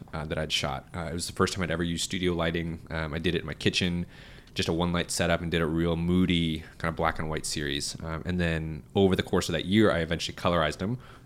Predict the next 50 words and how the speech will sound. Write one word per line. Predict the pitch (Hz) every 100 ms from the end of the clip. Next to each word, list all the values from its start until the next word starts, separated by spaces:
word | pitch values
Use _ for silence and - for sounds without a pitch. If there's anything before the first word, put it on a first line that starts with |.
| -
um, | 78 76 71 71 -
or | 95
just | 90 -
undid | 95 87 80
all | 76
the |
black | 76 78
and | 78
white, | 78 78 78 - -
um, | 82 78 76
and | 87 82
kind | 85
of | 78
redistributed | 90 87 87 - 82 80
them | 76 78 -
to | - 82
the | 78
folks | - - 80
that | -
had | 80 -
participated. | 82 - - 147 147 165 - - -
And | - 90
so | -
one | 87 95
of |
the | 90
girls | 85 85 82
who'd | 76
been | 76
part, | - 127 123 - - - - - - - - -
um, | 101 90
had | 90 90
basically | 92 90 - 87
sent | 80 80
me | 90
an |
email | 82 82
thanking | 82 87 85 85
me | 78
for | 76 - 80 76 - - - - - -
being | 101
a | 90
part, | - 90 -
one, | 98 87 80 80 92 -
um, | 82 80
but | 78
two, | - - 117 101 87
thanking | - 90 85 90 85
me | 85
for | 80 - 82 80